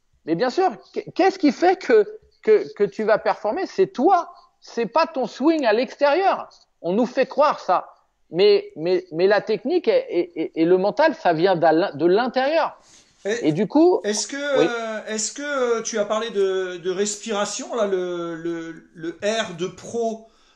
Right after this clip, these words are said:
Speaker 2: euh, ces, ces respirations, est-ce que tu fais, euh, pareil, euh, du yoga, de la méditation, euh, des, des choses comme ça ?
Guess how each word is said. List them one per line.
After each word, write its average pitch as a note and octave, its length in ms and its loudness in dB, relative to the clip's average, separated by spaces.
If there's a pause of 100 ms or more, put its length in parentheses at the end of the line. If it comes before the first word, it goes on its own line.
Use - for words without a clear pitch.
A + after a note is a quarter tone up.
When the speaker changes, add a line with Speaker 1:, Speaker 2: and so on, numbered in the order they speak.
(140)
Speaker 2:
euh, D#3 1040 -8
ces, F#3 300 -8
ces - 180 -6
respirations, G3+ 580 -6
est-ce C4 200 -6
que B3+ 160 -12
tu A3 200 -14
fais, B3 360 -10
euh, G#3+ 60 -6
pareil, G3+ 520 -4
euh, F#3 80 -4
du E3+ 200 -12
yoga, G3+ 480 0
de F#3+ 80 -10
la F#3 100 -2
méditation, G3+ 1040 -8
euh, E3+ 120 -8
des, E3 280 -8 (280)
des F#3+ 100 -4
choses - 240 -6
comme G3+ 160 -6
ça ? A3 400 -8